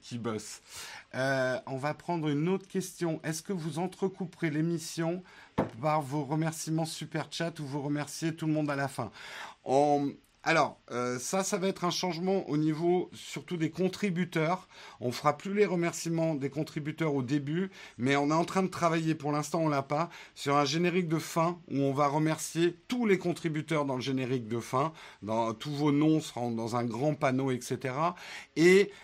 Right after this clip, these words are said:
les super chats, euh, on essaiera de les remercier, oui, en fin d'émission, pour pas que ça interrompe. Euh, ça interrompt le flux de l'émission,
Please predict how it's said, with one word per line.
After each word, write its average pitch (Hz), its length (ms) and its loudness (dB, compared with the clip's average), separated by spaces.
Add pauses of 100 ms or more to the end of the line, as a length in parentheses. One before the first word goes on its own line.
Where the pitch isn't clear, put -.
(140)
les 143 160 2
super 202 480 2
chats, 208 360 2 (260)
euh, 131 400 2 (100)
on 143 560 6
essaiera 180 480 4
de 165 80 -4
les 165 80 0
remercier, 156 460 2
oui, 156 160 2
en 143 80 2
fin 160 320 0
d'émission, 143 400 0
pour 127 160 -4
pas 160 140 2
que - 80 -8
ça 156 120 -2
interrompe. 143 540 -2 (520)
Euh, 113 260 2
ça 127 220 -2
interrompt 139 420 0
le 127 140 -2
flux 147 320 -6
de 139 60 -6
l'émission, 143 580 0